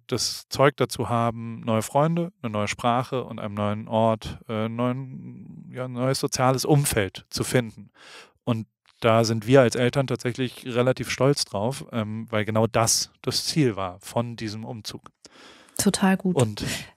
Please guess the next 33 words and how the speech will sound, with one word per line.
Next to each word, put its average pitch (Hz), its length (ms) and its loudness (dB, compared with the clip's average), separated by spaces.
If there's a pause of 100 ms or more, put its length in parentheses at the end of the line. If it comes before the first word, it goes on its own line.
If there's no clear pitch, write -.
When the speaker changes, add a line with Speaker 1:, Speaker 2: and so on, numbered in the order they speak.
(140)
Speaker 1:
dem-, 113 460 -6
dementsprechend 120 560 2
würde 131 120 10
ich 117 60 4
Moritz 127 340 8
sagen, 123 380 6
ey, 123 280 4
äh, 101 640 -6
mach - 200 -8
dir 135 160 0
überhaupt 143 640 2
gar 120 220 2
keine 113 300 -6
Sorgen. 123 560 2
Ähm, 117 340 2 (400)
das, - 380 -2 (640)
das, - 240 0
das - 220 -2
Fachliche, 147 580 6
also 113 160 6
die, 110 240 -2
die, 110 300 0 (360)
ich, - 240 -8
ich 135 160 -2
bin 139 240 4 (240)
immer 170 380 6
fassungslos, 127 1000 2
wie, 113 280 -2
ich - 120 -8
gehe 131 120 2
hier 135 140 0
jeden 156 260 6
Mittwoch, 120 440 4